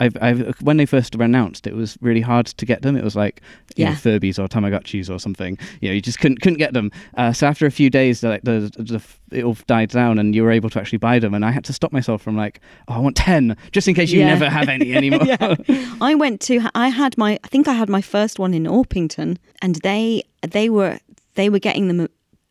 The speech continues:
Speaker 2: after, sort of, so West Norwood had already got them. And then Orpington were like, "Oh, we're getting them on Thursday." And I was like, "I'll be back on Thursday." And yeah, there was quite a lot in the shop, actually. I think it had died down.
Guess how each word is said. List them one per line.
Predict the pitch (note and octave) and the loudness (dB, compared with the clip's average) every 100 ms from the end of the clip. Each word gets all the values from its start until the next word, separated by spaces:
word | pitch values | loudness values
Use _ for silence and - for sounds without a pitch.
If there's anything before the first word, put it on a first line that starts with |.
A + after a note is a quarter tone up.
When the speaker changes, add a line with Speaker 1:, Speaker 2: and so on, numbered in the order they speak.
| _ | _
Speaker 2:
after, | F3+ F3+ - E3+ D#3 - _ - - - _ - | -8 -8 -6 -6 -6 -12 _ -20 -20 -20 _ -10
sort | D#3+ D#3+ | -6 -6
of, | - | -4
so | F3+ D#3+ | -4 -4
West | - F3+ - | -4 -4 -2
Norwood | F3+ E3 | -2 0
had | D#3 D3+ | -2 -2
already | D3+ D3+ | -4 -4
got | - E3 - A2 - - _ | -6 -8 -8 -12 -12 -14 _
them. | - D#3 C#3+ D3 _ _ _ _ | -12 -6 -6 -8 _ _ _ _
And | C#3+ | -6
then | D3 | -4
Orpington | D#3+ D#3 D3+ D#3+ | -2 -4 -6 -4
were | D3 | -4
like, | C#3+ | -4
"Oh, | D3+ | -4
we're | D3+ | -4
getting | D#3+ D#3 | -4 -2
them | D#3+ D3 | -2 -4
on | C#3 | -6
Thursday." | - D#3 D3 - C#3 | -6 -6 -6 -10 -10
And | C#3 | -8
I | C#3 | -10
was | C#3 | -10
like, | D3+ | -10
"I'll | D3+ | -8
be | E3+ | -6
back | F#3+ B3 - | -2 -2 -2
on | G#3+ G#3 | -4 -2
Thursday." | B3+ C4 - G#3+ G3+ A3 - - - _ - | -2 -2 -2 -2 -4 -8 -16 -20 -20 _ -6
And | E3+ E3+ D#3+ | -2 -2 -2
yeah, | F3 D#3+ | -4 -4
there | |
was | D#3+ | -4
quite | - G3 | -6 -4
a | F3 | -2
lot | F3+ - | -2 -2
in | D#3+ | -4
the | D#3 | -6
shop, | F3+ E3 - | -8 -8 -12
actually. | - - C#3+ | -12 -10 -8
I | |
think | D#3 F#3+ F3 | -4 -4 -4
it | |
had | - | -6
died | F3+ D#3+ D3 | -6 -6 -4
down. | D#3+ D3+ D3 | -6 -6 -8